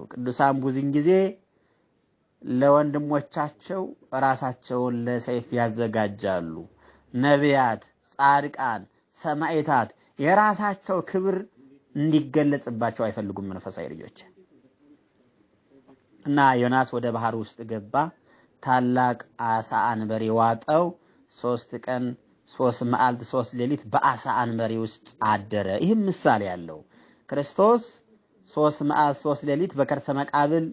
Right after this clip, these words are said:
አድሮ ሞትን ድል አድርጎ እንደሚነሳ ነቢያት ቀድመው ተናግረዋልና የዚህ ምሳሌ ነው። በዚህ ጊዜ ዮናስ ወደ ነነዌ ሰዎች ደሴት ወጣና ሰበከ፣ "ንስሐ ግቡ"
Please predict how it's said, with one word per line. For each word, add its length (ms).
አድሮ 260
ሞትን 440
ድል 300
አድርጎ 400
እንደሚነሳ 720
ነቢያት 560
ቀድመው 380
ተናግረዋልና 600
የዚህ 260
ምሳሌ 440
ነው። 140
በዚህ 180
ጊዜ 200
ዮናስ 380
ወደ 200
ነነዌ 360
ሰዎች 320
ደሴት 400
ወጣና 500
ሰበከ፣ 560
"ንስሐ 380
ግቡ" 240